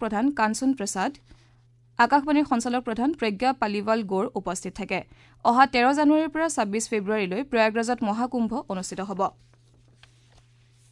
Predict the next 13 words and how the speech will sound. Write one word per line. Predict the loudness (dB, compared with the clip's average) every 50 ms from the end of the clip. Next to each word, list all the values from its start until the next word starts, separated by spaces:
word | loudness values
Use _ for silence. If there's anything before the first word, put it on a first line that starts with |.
| _ _ _ _ _ _ -6 0
ভাৰতৰ | 2 4 4 4 4 2 0 0 0 -2 -2
এইচ | -2 -2 -2 -4
এছ | -4 -4 -2 -2
প্ৰণয়ে | 0 2 2 2 2 0
কুৱালালামপুৰত | 0 0 0 0 0 0 0 0 0 0 -2 -2 -2 -4 -6
অনুষ্ঠিত | -6 -6 -8 -8 -4 -2 0 0 0
মালয়েছিয়া | 0 0 -2 -4 -4 -2 -2 -2 0 0 -2
অপেন | -2 0 2 2 2 2
বেডমিণ্টন | 0 -4 -4 -4 -4 -4 -4 -4 -4
প্ৰতিযোগিতাৰ | -6 -6 -6 -6 -6 -6 -6 -4 -4 -4 -4 -6 -6 -4
পুৰুষৰ | -2 -2 -2 -2 -2 -4 -4 -2 -2
ছিংগলছৰ | -2 0 0 0 -2 -2 -2 -4 -4 -4 -4
প্ৰি | -6 -6